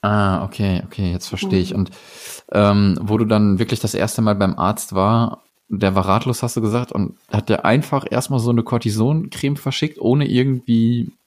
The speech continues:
Speaker 1: mal eine Probe vielleicht von der Haut zu nehmen
Speaker 2: Nein,
Speaker 1: oder
Speaker 2: gar
Speaker 1: keine
Speaker 2: nichts,
Speaker 1: Ahnung was?
Speaker 2: gar nichts.
Speaker 1: Der hat gar nichts gemacht. Okay, das sind natürlich immer die geilsten Ärzte, ne?
Speaker 2: Ja.
Speaker 1: <laughs> Was ge-, was hast du? Ja, hier, nimm mal ein bisschen Cortison, teste mal.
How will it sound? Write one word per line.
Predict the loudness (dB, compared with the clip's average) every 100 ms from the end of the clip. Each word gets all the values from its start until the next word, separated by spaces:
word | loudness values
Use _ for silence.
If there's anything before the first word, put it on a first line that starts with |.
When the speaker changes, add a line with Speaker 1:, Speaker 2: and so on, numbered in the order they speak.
| -6
Speaker 1:
mal | 0 2
eine | 0
Probe | -2 -2 0 0
vielleicht | -2 -2 -2 -2
von | -2
der | 0
Haut | 0 -2
zu | -2
nehmen | 0 0 0
Speaker 2:
Nein, | 2
Speaker 1:
oder | 2
Speaker 2:
gar | 2
Speaker 1:
keine | 2
Speaker 2:
nichts, | 0
Speaker 1:
Ahnung | 0 -2
was? | -6 -6
Speaker 2:
gar | -2 -2
nichts. | -2 -6 -20 _ _ _ _ _ _ _ _ -8
Speaker 1:
Der | -6
hat | -2
gar | -2
nichts | -2 -2
gemacht. | -4 -2
Okay, | 0 2
das | 2 2
sind | 0
natürlich | 0 0 0
immer | 0
die |
geilsten | 0 0 -2 -4
Ärzte, | -6 -6 -8 -6 -8 -8
ne? | -8 -6 -2
Speaker 2:
Ja. | -2 0
Speaker 1:
<laughs> | -2 -2 0 2 2 0 -4
Was | -2 -2
ge-, | -4 -10 -12 -4
was | 0 0
hast | 2 2
du? | 4
Ja, | 4 2 -2 -2
hier, | -2 0
nimm | 0
mal | 0
ein | 0
bisschen | 0 -2
Cortison, | -2 0 0 0 0
teste | 0 -4 -4 -8
mal. | -6 -6